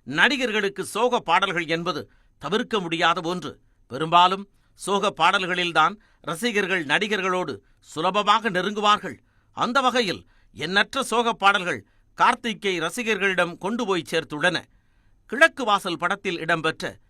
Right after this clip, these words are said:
பாடி பறந்தகிடி பாடலில் கார்த்திக் காட்டுகின்ற முகபாவனைகள் அத்தனை இயல்பாக இருக்கும். ஓர் இடத்தில் கூட மிகையான நடிப்பை வெளிப்படுத்தாமல் தன் சோகத்தை கார்த்திக் கண்களின் வழியே வெளிப்படுத்துகின்ற விதம்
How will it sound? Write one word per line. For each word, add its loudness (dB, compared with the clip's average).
பாடி 2
பறந்தகிடி -4
பாடலில் -2
கார்த்திக் 2
காட்டுகின்ற 0
முகபாவனைகள் 0
அத்தனை 0
இயல்பாக -2
இருக்கும். -6
ஓர் 4
இடத்தில் -4
கூட -4
மிகையான 2
நடிப்பை -2
வெளிப்படுத்தாமல் -2
தன் 0
சோகத்தை 0
கார்த்திக் -2
கண்களின் 0
வழியே 0
வெளிப்படுத்துகின்ற -4
விதம் -4